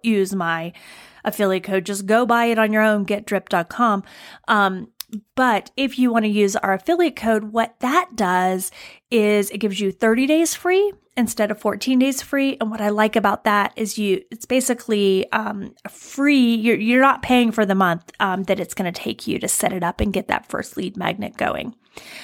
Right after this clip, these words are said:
Uh, so that link is in the show notes. Um, and if for some, for some reason, if you use that link and you see that they're about to charge you, they'll send you an email. Then, um, just reach out to me and we'll get it cleared up. But, um,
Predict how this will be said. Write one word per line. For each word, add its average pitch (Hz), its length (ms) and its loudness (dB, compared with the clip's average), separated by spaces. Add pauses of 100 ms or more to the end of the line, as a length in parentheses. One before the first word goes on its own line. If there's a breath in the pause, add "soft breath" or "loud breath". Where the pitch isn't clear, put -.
(120 loud breath)
Uh, 202 140 2
so 196 160 -2
that 220 460 2
link 220 400 -2
is 190 260 -6
in 214 240 0
the 254 100 0
show 226 380 -4
notes. 208 580 -6 (520 loud breath)
Um, 220 400 2
and 220 260 2
if 220 220 0
for - 320 -8
some, 262 280 2 (140)
for - 220 -2
some 311 180 2
reason, 269 420 4
if 233 160 -2
you 208 560 2
use 254 280 -2
that 269 180 2
link 247 420 0
and 208 200 -2
you 202 400 2
see 233 240 -2
that 214 120 -2
they're 214 140 2
about 196 220 0
to 214 80 -8
charge 208 420 0
you, 190 160 2
they'll 190 100 -2
send 185 220 -6
you 180 80 -6
an 165 100 -6
email. 208 460 -4 (380 loud breath)
Then, 196 320 2
um, 190 200 -2
just - 220 -6
reach 226 180 0
out 190 200 -2
to 220 100 0
me 208 180 4
and 196 280 -2
we'll 185 180 4
get 180 160 -2
it 185 80 -8
cleared 190 300 0
up. - 200 -4
But, 185 300 -2
um, 196 460 -2